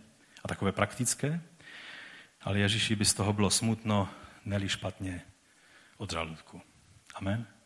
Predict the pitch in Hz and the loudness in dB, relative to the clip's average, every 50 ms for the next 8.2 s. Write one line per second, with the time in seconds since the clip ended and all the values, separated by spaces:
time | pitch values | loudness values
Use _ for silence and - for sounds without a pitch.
0 | _ _ _ _ - - - - - - _ - - - - - - - - - | _ _ _ _ -20 -20 -20 -20 -20 -20 _ -20 -20 -20 -20 -18 -16 -16 -16 -16
1 | - - - - - - - - - 101 - - 98 87 90 87 80 82 85 82 | -16 -18 -18 -20 -20 -10 -2 2 4 4 4 4 4 2 2 0 0 0 -2 -4
2 | 82 82 80 80 - - 82 - - - - - - - - - - - - - | -4 -4 -8 -8 -8 -10 -10 -10 -12 -16 -20 -20 -20 -20 -20 -20 -20 -20 -20 -20
3 | - - - _ _ _ - - - - - - - - _ _ _ _ _ - | -20 -20 -20 _ _ _ -20 -20 -20 -20 -20 -20 -20 -20 _ _ _ _ _ -18
4 | - - - - - - - - - - - - - - - - - - - - | -16 -16 -16 -16 -18 -20 -20 -20 -20 -20 -20 -20 -20 -20 -20 -20 -20 -20 -20 -20
5 | - - - - - - - - - - - - - - - 131 151 151 160 156 | -20 -20 -20 -18 -18 -18 -18 -16 -18 -18 -16 -8 2 10 12 12 12 12 12 8
6 | 151 143 147 143 - - - 139 117 135 143 147 143 127 120 135 131 131 123 107 | 10 8 8 8 8 8 8 10 10 10 10 10 10 8 8 8 8 8 8 6
7 | 107 - 135 127 131 - - 131 120 113 110 113 104 - 110 107 107 104 90 80 | 4 6 8 8 8 8 8 8 8 8 8 8 6 6 4 4 4 4 2 0
8 | - - - | -2 -6 -8